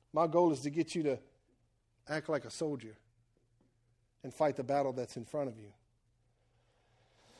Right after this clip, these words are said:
Number six is the sword of the Spirit, which represents the Word of God. Now, I find this one to be very, very interesting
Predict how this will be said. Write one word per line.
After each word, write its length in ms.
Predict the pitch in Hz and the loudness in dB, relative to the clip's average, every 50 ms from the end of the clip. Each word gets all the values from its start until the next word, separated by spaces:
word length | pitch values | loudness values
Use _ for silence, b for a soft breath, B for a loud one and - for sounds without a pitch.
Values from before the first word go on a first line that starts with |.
| - _ _ | -20 _ _
Number 240 | - 180 185 196 190 | 6 6 8 8 8
six 340 | - - 240 247 208 - - | 6 8 4 4 4 4 0
is 120 | 196 180 | 0 2
the 80 | 180 180 | 2 0
sword 280 | - - 196 202 202 | 4 6 8 8 8
of 60 | 202 190 | 8 6
the 80 | 185 | 4
Spirit, 580 | 165 - - - 226 214 190 151 127 - - - _ _ _ _ _ | 0 0 -4 0 4 6 6 6 4 0 -6 -18 _ _ _ _ _
which 160 | - 147 - - | -12 -8 0 4
represents 560 | 185 185 185 175 160 143 165 180 170 - - | 4 4 4 2 0 2 2 2 2 0 0
the 100 | - 165 | -2 2
Word 240 | 151 165 175 175 170 | 4 4 4 4 4
of 140 | 160 147 | 2 2
God. 340 | 156 190 185 160 131 120 110 - - _ _ _ _ _ _ _ _ _ | 4 6 6 6 4 2 -4 -10 -20 _ _ _ _ _ _ _ _ _
Now, 160 | 170 147 175 | 6 8 8
I 20 | 190 | 8
find 320 | - 220 196 185 175 180 | 8 8 6 8 8 6
this 140 | 196 190 - | 6 6 4
one 100 | 196 175 | 2 2
to 60 | 165 | 2
be 160 | 156 165 165 156 | 0 0 0 -2
very, 460 | 135 131 151 185 220 220 214 190 175 | -2 2 4 6 8 8 10 8 8
very 320 | 160 165 156 151 147 147 | 8 6 4 6 4 4
interesting 560 | 156 160 156 156 160 151 - - 180 185 190 | 2 2 4 4 2 2 0 -2 -2 -2 -2